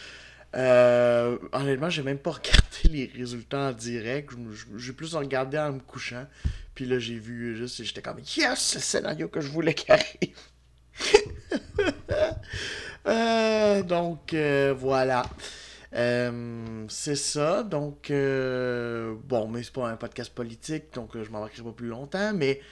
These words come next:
j'espère que vous allez vous remettre de votre lendemain de veille politique, juste si vous êtes, euh,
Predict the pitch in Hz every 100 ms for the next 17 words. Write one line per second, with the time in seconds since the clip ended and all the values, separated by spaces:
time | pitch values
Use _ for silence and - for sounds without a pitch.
0 | - - - - 101 - 120 127 - 131
1 | 127 123 123 123 117 123 123 120 - 117
2 | - 123 127 123 127 127 113 127 131 131
3 | 127 131 127 - 139 139 143 - - 196
4 | 196 - 170 175 202 - 139 123 120 135
5 | - 135 131